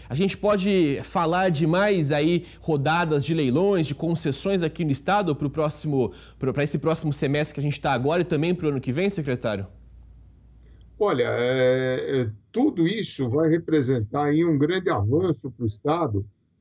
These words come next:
Speaker 2: porque nós vamos ter aí possibilidades imensas com esses aeroportos em relação a tudo que nós temos, é, de potencial no estado de São Paulo. Você vê, o aeroporto de São José do Rio Preto, ele tem quase um milhão de passageiros ano.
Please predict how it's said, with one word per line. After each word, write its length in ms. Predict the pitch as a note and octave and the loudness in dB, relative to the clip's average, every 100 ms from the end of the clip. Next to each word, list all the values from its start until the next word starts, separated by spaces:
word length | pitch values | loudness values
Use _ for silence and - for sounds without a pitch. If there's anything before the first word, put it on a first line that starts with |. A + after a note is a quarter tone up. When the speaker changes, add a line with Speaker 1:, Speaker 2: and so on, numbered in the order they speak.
| _ _ | _ _
Speaker 2:
porque 300 | D3 B2 F3+ | -4 0 0
nós 240 | F#3+ D3+ | 0 2
vamos 300 | F#3+ F#3+ - | 2 0 0
ter 180 | E3+ F3 | 2 4
aí 160 | D#3+ | 2
possibilidades 1000 | E3 F3+ E3 E3+ D3+ C#3+ A#2+ D#3 F3+ D3 F#3 | 0 0 -2 -4 -8 -8 -2 0 0 -4 -4
imensas 680 | D3+ D#3+ F#3+ C#3+ - A2+ | 0 2 2 0 -2 -6
com 200 | - C#3+ | -4 -2
esses 240 | C3 - B2+ | -2 -2 0
aeroportos 800 | C3 G#2+ A2+ C3+ D#3 D3 - - _ _ _ _ | 2 2 2 2 2 -4 -16 -20 _ _ _ _
em 140 | C#3+ | 0
relação 600 | C#3 E3+ E3 A#2 E3 F3 | 2 2 2 0 -2 0
a 80 | E3+ | 0
tudo 320 | - F3 F3+ | -4 -8 -10
que 120 | F3 F#3+ | -8 -4
nós 280 | F3 C3 | -2 -2
temos, 540 | - E3 E3+ D3 A2 - _ _ - | 0 0 2 -2 -4 -16 _ _ -2
é, 440 | C#3 D#3 D3 C#3+ | 2 4 4 2
de 120 | C3+ | -2
potencial 840 | C#3+ - A3 A3+ A3 - E3 F#3+ F3 | -6 0 -2 0 -4 -2 -2 0 0
no 60 | A2 | -2
estado 260 | G2+ G#2 | -2 -4
de 60 | - | -4
São 120 | F2+ | -10
Paulo. 240 | - F#2+ - _ _ _ | -10 -14 -14 _ _ _
Você 140 | - C#3+ | -2 2
vê, 200 | D3+ B2+ | 4 4
o 180 | B2 C#3+ | 2 2
aeroporto 520 | D#3 D#3 F3 F#3 E3 | 2 0 0 -2 -4
de 80 | C#3 | -4
São 160 | E3+ | -2
José 160 | C#3+ E3+ | 0 2
do 120 | E3 | 4
Rio 100 | D#3 | 2
Preto, 340 | A2 B2+ G#2 - _ _ _ _ _ _ _ _ | 2 0 0 -2 _ _ _ _ _ _ _ _
ele 280 | - D3 E3 | 0 2 2
tem 200 | E3 F3 | 0 0
quase 300 | E3+ F3+ E3 | 0 0 0
um 40 | |
milhão 340 | F#3+ D#3 F3 F#3+ | 0 2 2 0
de 80 | E3 | 0
passageiros 800 | E3 D3 D#3 A2+ D#3 D3 A2 B2+ | -2 -2 0 2 2 2 0 2
ano. 360 | C#3+ G#2 F2+ | 2 0 -4